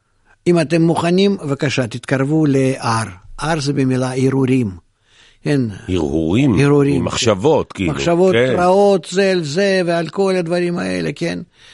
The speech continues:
Speaker 1: ומה היה אז? כתוב, "ואהבת לרעך כמוך". אתם מוכנים להיות בערבות ביניהם,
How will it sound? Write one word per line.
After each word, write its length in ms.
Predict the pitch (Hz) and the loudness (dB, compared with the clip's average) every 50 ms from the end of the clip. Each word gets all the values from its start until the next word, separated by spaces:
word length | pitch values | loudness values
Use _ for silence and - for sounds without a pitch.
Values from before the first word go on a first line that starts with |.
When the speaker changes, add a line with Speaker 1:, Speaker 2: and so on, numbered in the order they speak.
| - - - 131 | -20 -16 -10 -2
Speaker 1:
ומה 360 | 135 156 151 156 165 165 160 | 0 2 2 2 2 2 4
היה 480 | 160 151 151 151 143 131 123 127 135 | 4 4 4 4 2 0 0 -2 -2
אז? 300 | 143 160 160 156 - - _ _ _ _ _ _ _ _ _ - | -2 -4 -6 -8 -12 -14 _ _ _ _ _ _ _ _ _ -8
כתוב, 480 | - 165 160 - 185 180 175 170 - - _ _ _ _ - | -6 -4 -2 2 2 2 2 0 -4 -14 _ _ _ _ -6
"ואהבת 520 | 143 139 147 139 135 135 135 135 123 - 165 | -2 0 0 0 0 0 0 -2 -4 -2 -2
לרעך 400 | 156 156 156 160 165 160 151 147 143 | 0 0 0 0 0 -2 -2 -4 -4
כמוך". 420 | - 175 170 170 170 151 117 131 135 | -4 -2 -2 0 -2 -2 -2 -4 -4
אתם 200 | - - 147 143 | 0 0 2 2
מוכנים 580 | 143 127 - - 139 139 135 139 147 160 160 | 2 0 -2 -2 -2 0 2 2 2 2 2
להיות 340 | 160 160 165 165 170 170 160 | 2 2 4 4 2 2 2
בערבות 560 | 151 165 165 165 165 165 156 160 165 170 160 | 2 2 2 2 2 2 0 2 0 0 0
ביניהם, 680 | 151 165 170 165 170 170 170 180 196 190 175 151 123 | 2 0 0 2 2 0 0 0 0 0 0 0 -2